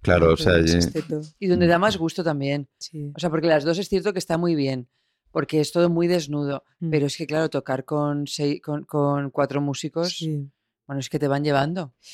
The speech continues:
Speaker 2: Claro, sobre todo nos despreocupamos de ciertas cosas, porque cuando estamos las dos solas tenemos que ir tocando nosotras todo.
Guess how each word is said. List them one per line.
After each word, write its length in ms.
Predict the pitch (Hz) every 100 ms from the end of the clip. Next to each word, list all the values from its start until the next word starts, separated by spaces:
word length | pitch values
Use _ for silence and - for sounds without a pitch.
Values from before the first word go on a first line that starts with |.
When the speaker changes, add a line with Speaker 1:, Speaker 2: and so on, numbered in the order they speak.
| - _ _
Speaker 2:
Claro, 200 | 190 180
sobre 220 | 175 165
todo 280 | 156 180 190
nos 160 | 190 185
despreocupamos 720 | 180 185 165 160 170 180 185
de 80 | 185
ciertas 400 | 190 180 170 -
cosas, 400 | 165 - 170 -
porque 220 | 165 165
cuando 200 | 165 165
estamos 300 | 156 185 196
las 160 | 202 190
dos 160 | 190
solas 380 | 208 202 233 247 - - _
tenemos 300 | - 180 185
que 80 | -
ir 60 | 185
tocando 380 | 185 185 175 170
nosotras 440 | 160 180 190 -
todo. 360 | 175 165 151